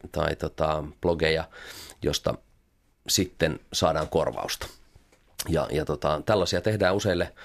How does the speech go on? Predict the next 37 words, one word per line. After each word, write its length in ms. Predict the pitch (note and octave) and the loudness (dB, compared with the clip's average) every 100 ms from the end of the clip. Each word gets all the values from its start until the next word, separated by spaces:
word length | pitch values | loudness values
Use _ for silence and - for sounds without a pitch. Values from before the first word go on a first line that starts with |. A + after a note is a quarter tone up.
| - - - | -20 -20 -20
firmoille 560 | - F#2 F2 D#2+ D#2 D#2 | 0 2 4 2 2 2
ja, 280 | D#2 D#2 D#2 - - - - | 2 0 -2 -6 -20 -20 -8
ja 240 | D2 C#2+ - - | -2 -2 -2 -4
si-, 240 | - F#2+ - | 0 2 2
siitä 300 | G2 F2+ E2+ | 0 2 2
tulee 280 | F2 E2 | 2 2
tietysti 420 | D#2+ F2 D2+ - - | 2 -2 -2 -4 -2
osa 240 | F2+ - D2+ | 0 0 0
siitä, 340 | - - - - - - - - - - - - | -2 -4 -6 -6 -10 -20 -20 -18 -20 -20 -12 -4
ää, 460 | C#2+ C#2+ - - - - - - - | -2 0 -4 -6 -10 -16 -20 -12 -6
niinku 120 | - | -2
rahoituksesta. 680 | D2+ - - - - - - - - - - - | 0 -2 -6 -6 -4 -2 -4 -6 -16 -18 -18 -8
Mut 120 | C#2+ D2 | -2 -2
että 240 | - - - - - - - | 0 -4 -4 -16 -20 -14 -2
ei 120 | F2+ | 2
tällaista 420 | F2 E2+ - E2 - - | 4 2 2 0 0 -4
projektia 460 | F2 E2 - D#2+ | 0 0 2 2
voisi 240 | D#2+ E2 E2 | 4 2 2
lähteä 260 | D#2 E2 | 0 0
tekemään 480 | D#2 E2 D#2+ D#2 D2+ | 0 0 0 0 0
niin, 160 | D#2 D2+ | 0 -2
että 260 | - - - - - - | -4 -6 -8 -16 -18 -6
no 80 | - | 0
hommataanpas 580 | A2 G#2 G2 F#2 F2 - | 2 4 4 2 2 2
nyt 160 | F2+ | 2
yhteistyökumppaneilta 1080 | F#2 - F2+ - E2+ - E2 - E2 D#2 D2+ | 0 2 2 2 0 0 0 0 0 0 -2
sponsorit 680 | - - F2+ E2 E2+ D2 - | 0 4 4 2 0 0 0
ja 100 | E2 | 0
lähdetään 440 | E2 D#2+ D2+ D#2+ | 2 0 -2 -2
sitten 440 | E2 E2 - D2+ D2+ | 0 -2 -2 -4 0
matkaan, 680 | D#2+ - - C2+ A1+ A#1 B1 | 0 -2 -4 -2 0 -2 -2
vaan, 260 | C2+ A#1 | -2 -2
vaan 200 | B1 D2 - | -2 -2 -2
kyllä 140 | D2+ | -4
se 80 | D2+ | -2
täytyy 320 | D2 D2+ D2+ | -2 0 -2
lähteä, 380 | D2 - D2 | -2 -2 -4